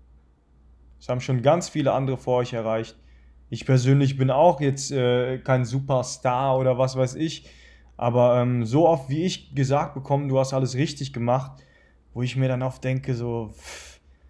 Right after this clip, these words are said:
also so besonders ist es jetzt auch nicht, was ich gemacht habe. Ich bin halt durch die Welt gereist und hab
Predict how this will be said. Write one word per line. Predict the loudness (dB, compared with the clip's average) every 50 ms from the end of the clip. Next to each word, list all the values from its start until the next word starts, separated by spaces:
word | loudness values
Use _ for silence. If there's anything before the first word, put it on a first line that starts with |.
| _ _ _ _ -20 _
also | -12 -10 -8 -6 -6
so | -2 0 0 2
besonders | 2 2 2 2 4 4 4 4 2
ist | 0 -2
es | 0
jetzt | 0 0 2 4
auch | 4 4 4
nicht, | 4 2 0
was | -2 -2 -2
ich | -4 -6
gemacht | -6 -4 -4 -6 -4 -2 -4
habe. | -4 -4 -4
Ich | -8 -6
bin | -6 -4 -2
halt | -2 -2 -2 -4 -8 -18 _ _ _ _ _ _ _ _ _ _ -20 -20 -20 _ -20 -20 -20 _ -20 -20 -20 -10 -6
durch | -6 -4 -4
die | -4 -2 2
Welt | 4 4 4 2 0
gereist | 0 2 4 4 4 2 0 -4 -4
und | -2 0
hab | 0 0 0 -2 -4 -20